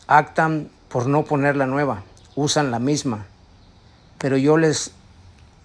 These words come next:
aconsejo que mejor usen la nueva porque la vieja no, no se ajusta igual.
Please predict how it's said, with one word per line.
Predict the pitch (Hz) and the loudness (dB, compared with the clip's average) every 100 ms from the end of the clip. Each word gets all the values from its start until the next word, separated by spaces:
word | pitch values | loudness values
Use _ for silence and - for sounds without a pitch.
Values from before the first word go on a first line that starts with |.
| - - - | -20 -20 -6
aconsejo | 131 117 135 120 170 180 180 - | -6 -4 -4 0 0 2 0 0
que | 135 | -2
mejor | 127 104 147 151 - | -2 0 0 0 -2
usen | 160 143 147 127 | -4 -2 -2 -2
la | |
nueva | 127 151 160 175 190 - - - - - - - - | 0 0 0 0 -6 -16 -20 -20 -20 -20 -20 -14 -6
porque | 123 120 - | -6 -4 -2
la | 131 127 | 0 2
vieja | 135 170 - 170 156 - | 2 0 2 2 2 -2
no, | 143 143 156 156 - - - - - - - - - - - - - - - - - - - - - - | -2 0 0 0 -4 -14 -20 -20 -20 -20 -20 -20 -20 -20 -20 -20 -20 -20 -20 -20 -20 -20 -20 -20 -20 -8
no | 156 151 | -2 0
se | 143 | 0
ajusta | - 151 135 - 147 123 - - - | -2 -4 -2 0 0 0 -8 -12 -6
igual. | 139 123 113 | -4 -2 -4